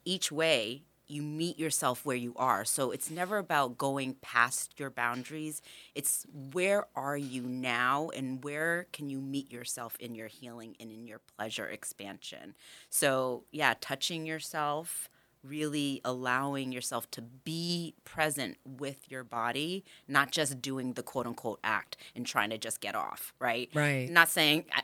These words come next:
Speaker 1: I mean, orgasm, I love, you know, <laughs> orgasming, I love
Speaker 2: <laughs>
Speaker 1: climaxing, and sometimes I will just do it just to get off. But there's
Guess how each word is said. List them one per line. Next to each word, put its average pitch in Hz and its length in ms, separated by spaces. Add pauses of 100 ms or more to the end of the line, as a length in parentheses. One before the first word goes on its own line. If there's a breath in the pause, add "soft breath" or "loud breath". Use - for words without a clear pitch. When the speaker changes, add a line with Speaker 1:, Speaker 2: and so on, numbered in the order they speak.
Speaker 1:
I 143 40
mean, 143 160
orgasm, 139 500
I 131 120
love, 156 380 (240)
you 139 160
know, 120 200
<laughs> - 100
orgasming, 139 760
I 135 100
love 160 300
Speaker 2:
<laughs> - 20
Speaker 1:
climaxing, 143 800
and 139 120
sometimes 170 400
I 165 80
will 180 200
just 170 220
do 147 140
it 139 120
just 143 180
to 147 80
get 139 200
off. 135 240 (360 loud breath)
But 151 240
there's 151 440